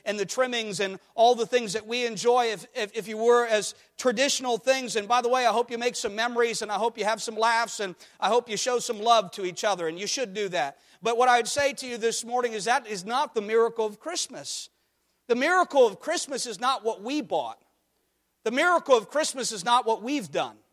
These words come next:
The miracle of Christmas is not what we have accomplished or what we have shown everyone, "Hey, this is the work of our hands," is, "Hey, listen, we understand we give gifts and,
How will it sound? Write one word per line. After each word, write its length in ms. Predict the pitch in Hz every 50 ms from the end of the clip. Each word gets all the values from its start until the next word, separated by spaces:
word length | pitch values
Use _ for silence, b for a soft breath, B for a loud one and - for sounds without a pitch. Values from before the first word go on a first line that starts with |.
| _ _ _ _ _ _ _ _ _ _
The 100 | - 220
miracle 440 | 247 294 339 349 330 - - 277 247
of 140 | 220 - -
Christmas 420 | 277 320 320 - - 269 214 -
is 160 | 240 220 185
not 180 | 254 254 247 220
what 200 | 240 226 185 214
we 180 | 247 294 294
have 220 | 214 240 208 185 175
accomplished 760 | 156 - 208 185 160 135 - 160 - - - - - - - _ _ _ _ _ _
or 100 | 226 220
what 220 | 226 269 285 262
we 200 | 254 285 311 320
have 220 | 247 247 233 196 180
shown 380 | - - - 285 269 262 247
everyone, 420 | 247 247 233 226 233 240 247 233 226
"Hey, 200 | 202 254 269 254
this 200 | 240 277 - -
is 140 | 262 196 190
the 160 | 233 226 - b b b
work 300 | - 240 277 285 254 -
of 100 | 247 214
our 140 | 233 226 220
hands," 320 | 220 254 277 277 262 190
is, 160 | 240 220 - b b b b
"Hey, 160 | 262 277 269
listen, 280 | 277 285 277 - 233
we 140 | 226 247 262
understand 460 | 269 269 247 220 - 269 262 247 262
we 120 | 240 277 269
give 300 | 214 240 262 254 208 170
gifts 420 | 208 254 269 285 285 214 - -
and, 200 | 247 220 196 175